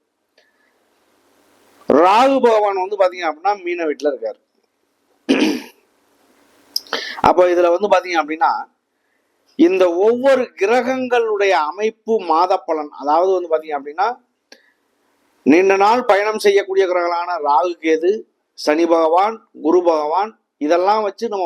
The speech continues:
வருஷத்துல என்ன பலன்னு நம்ம எடுக்கிறோம். சூரியன், சுக்கிரன், புதன்,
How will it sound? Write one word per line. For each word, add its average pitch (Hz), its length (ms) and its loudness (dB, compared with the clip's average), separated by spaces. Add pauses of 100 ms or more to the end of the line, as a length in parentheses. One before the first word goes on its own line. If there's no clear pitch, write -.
(120)
வருஷத்துல 202 580 -2
என்ன 180 140 -4 (100)
பலன்னு 156 340 -4
நம்ம 143 220 -10
எடுக்கிறோம். 110 340 -12 (1000)
சூரியன், 202 580 4 (220)
சுக்கிரன், 190 500 2 (280)
புதன், 185 360 2